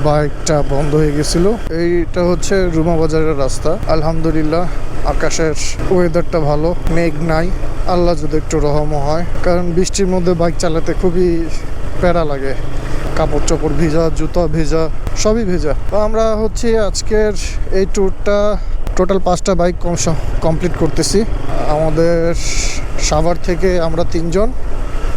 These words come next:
আর কুমিল্লা দাউদকান্দি থেকে একজন, এবং কক্সবাজার উখিয়া থেকে একজন। সবই আমার ফ্রেন্ড সার্কেল। আহ, আমরা এই চার দিনের একটা প্ল্যান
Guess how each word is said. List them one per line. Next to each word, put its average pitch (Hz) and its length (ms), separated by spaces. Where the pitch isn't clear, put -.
আর 143 920
কুমিল্লা 160 320
দাউদকান্দি 156 580
থেকে 120 460
একজন, 160 500
এবং 139 600
কক্সবাজার 156 580
উখিয়া 156 300
থেকে 151 260
একজন। 135 500
সবই 226 380
আমার 208 220
ফ্রেন্ড 196 280
সার্কেল। 196 360
আহ, 160 680
আমরা 160 440
এই 151 380
চার 175 160
দিনের 170 260
একটা 165 240
প্ল্যান 165 240